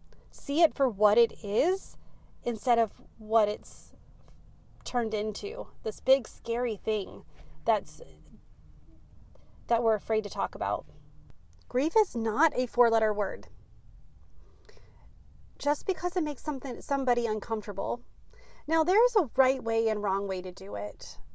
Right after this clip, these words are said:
We do need to be concerned. We do need to be gentle and gracious and understand and be tactful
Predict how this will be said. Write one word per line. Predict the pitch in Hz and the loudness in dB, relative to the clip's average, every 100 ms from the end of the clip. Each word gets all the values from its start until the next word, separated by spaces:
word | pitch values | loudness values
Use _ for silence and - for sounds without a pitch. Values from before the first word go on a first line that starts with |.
| - | -12
We | 233 302 311 - | -4 0 0 0
do | 320 370 370 | 2 6 6
need | 349 | 4
to | - | 0
be | 233 233 220 | -6 -6 -4
concerned. | 226 208 - 220 202 196 202 196 | -6 -6 -6 -4 -4 -4 -6 -6
We | 226 | -6
do | 262 311 | -2 0
need | 320 311 | 2 0
to | - | -2
be | 214 226 214 214 - - - - | -6 -4 -4 -4 -6 -16 -16 -4
gentle | 233 240 226 247 226 | 2 2 4 4 4
and | - 202 | 4 -4
gracious | 202 208 - 220 226 - | -2 -2 0 0 0 -6
and | - 214 208 202 202 - - - - | -8 -4 -4 -4 -8 -12 -16 -16 -4
understand | 269 285 262 - 226 208 240 294 294 - - - - - - - - - - - - | 0 2 0 0 -2 0 0 -2 -6 -10 -12 -12 -16 -18 -20 -20 -20 -20 -20 -20 -12
and | 247 247 226 | -4 -4 -2
be | 240 | 2
tactful | - 226 214 - - - | 4 6 4 0 -8 -8